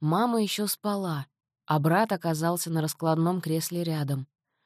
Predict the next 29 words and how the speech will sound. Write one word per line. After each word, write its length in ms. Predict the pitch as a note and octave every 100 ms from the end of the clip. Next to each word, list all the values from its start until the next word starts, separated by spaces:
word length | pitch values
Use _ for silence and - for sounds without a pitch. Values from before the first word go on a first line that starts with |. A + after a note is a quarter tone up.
| _ _ -
У 60 |
него 240 | G3+ A#3+ B3
тоже 340 | C4 A#3+ F3
был 240 | D#3 D#3
разрез 420 | D#3 D#3 D3+ E3 E3+
на 120 | D#3
рубашке, 640 | D#3 D3+ F#3 - - C#3 -
у 160 | G3 G#3
горла. 480 | F3+ F3 C#3 C3+ - _ _ _ _ _ _ _
На 140 | D#3+ E3
часах 420 | G3+ F#3+ C4+ B3+
было 220 | G3+ G3+
около 280 | G#3 G#3 G3
десяти 440 | D#3+ D#3 D3 -
утра. 480 | D#3+ D#3+ D3+ D3 C#3 _ _ _ _ _
Почему-то 560 | D3 C#3+ D3 E3 F3 F3
в 60 |
голове 420 | D#3+ D#3+ D#3 D#3 F#3+
у 60 |
меня 200 | F3 E3
было 260 | D3+ D#3 D#3
ясно 600 | C#3+ D#3+ F#3 - F3+ E3
и 40 |
чисто, 500 | D#3+ G3+ G#3 - D3 - _ _ _
как 200 | - E3+
будто 300 | E3+ A3 -
ее 180 | G3+ F#3+
промыли 520 | E3 F3 E3+ F3+ G3+
хлоркой, 680 | F#3 - G3+ F3 D3 C#3 C3+